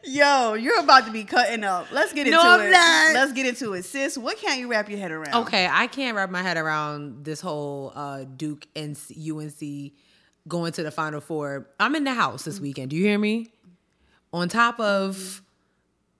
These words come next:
Speaker 2: everything, I'm in the house
Speaker 1: Mm-hmm.
Speaker 2: because U N C and Duke separately bring out the thugs, but together?
Speaker 1: I don't really be paying attention, so I don't really
Speaker 2: Girl, them U S, like, them U N C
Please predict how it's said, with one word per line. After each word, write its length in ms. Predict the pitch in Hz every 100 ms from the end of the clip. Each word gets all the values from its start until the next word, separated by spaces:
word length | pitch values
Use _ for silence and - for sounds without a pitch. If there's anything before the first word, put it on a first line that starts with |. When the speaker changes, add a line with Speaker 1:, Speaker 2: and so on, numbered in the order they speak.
| - _ _ _
Speaker 2:
everything, 680 | 208 190 180 151 143 143 143 _ _ _ -
I'm 120 | 240
in 120 | 294
the 80 | 277
house 380 | 214 127 98 185
Speaker 1:
Mm-hmm. 300 | 180 175 165
Speaker 2:
because 380 | 180 196 196 170
U 200 | 240 285
N 100 | 294
C 380 | - 226 220 -
and 220 | 202 202
Duke 360 | 180 165 160 - _ _ _ _ _
separately 640 | - - 349 349 185 165
bring 200 | 156 170
out 120 | 151 147
the 80 |
thugs, 300 | 151 165 143
but 180 | 135 170
together? 560 | - 180 156 277 381 403 554 539 - _ _ _ _ _ _ _ _ _ _ _ _ _
Speaker 1:
I 40 | 349
don't 220 | 554 480
really 140 | 330
be 100 | 269
paying 220 | 269 262 214
attention, 480 | 196 247 254 196
so 120 | 190 196
I 80 |
don't 140 | 240 233
really 540 | 208 202 190 180 175
Speaker 2:
Girl, 220 | 214 240 240
them 160 | 294
U 200 | 320 294
S, 140 | 269 - -
like, 380 | 233 220 180
them 180 | 160 277
U 220 | 330 302
N 120 | 285 285
C 640 | - 277 262 247 254